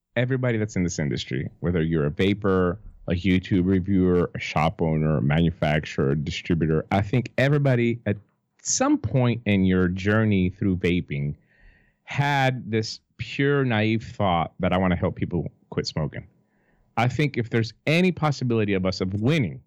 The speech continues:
by twenty twenty-two, which is essentially the death of the industry,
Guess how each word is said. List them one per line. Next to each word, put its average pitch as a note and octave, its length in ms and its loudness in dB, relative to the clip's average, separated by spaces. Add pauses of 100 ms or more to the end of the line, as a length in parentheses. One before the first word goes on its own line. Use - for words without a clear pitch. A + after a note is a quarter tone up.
(480)
by G2 220 0
twenty G#2 300 0
twenty-two, F2+ 500 0
which E2 240 0
is F2 120 0
essentially F#2 520 0
the E2+ 160 0
death F2 340 -2
of E2 140 -2
the D#2+ 100 0
industry, - 460 -2